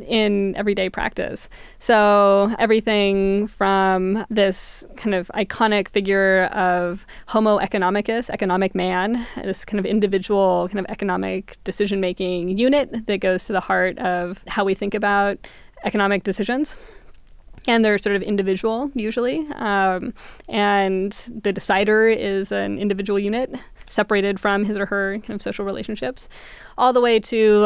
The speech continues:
um, these kind of stereotypes that we have about mixing love and money, um, as a bad thing that we try to keep separate.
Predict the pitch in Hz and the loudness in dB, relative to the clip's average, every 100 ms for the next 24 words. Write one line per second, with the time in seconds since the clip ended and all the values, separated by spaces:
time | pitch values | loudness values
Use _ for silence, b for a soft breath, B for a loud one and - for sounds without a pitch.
0 | 202 202 190 185 180 175 208 - - 220 | 4 0 0 0 0 -2 -8 -12 -14 -6
1 | - 208 196 185 185 - - - - - | 0 4 4 4 2 -6 -8 -10 -18 -12
2 | 180 175 - B B - 247 226 214 196 | -10 -10 -16 B B 2 4 4 2 -2
3 | 202 190 202 185 190 185 180 175 180 202 | 0 -2 -2 -4 -2 -2 -2 -2 -4 -4
4 | 185 - 185 180 180 180 180 - 214 B | -4 -4 -4 -4 -4 -4 -6 -6 -8 B
5 | B 220 190 180 185 202 196 185 185 180 | B -4 -2 -2 -4 -4 -2 0 0 0
6 | 190 180 165 - - - - - - - | -4 -4 -8 -10 -12 -12 -12 -10 -8 -8
7 | - 240 | -8 -12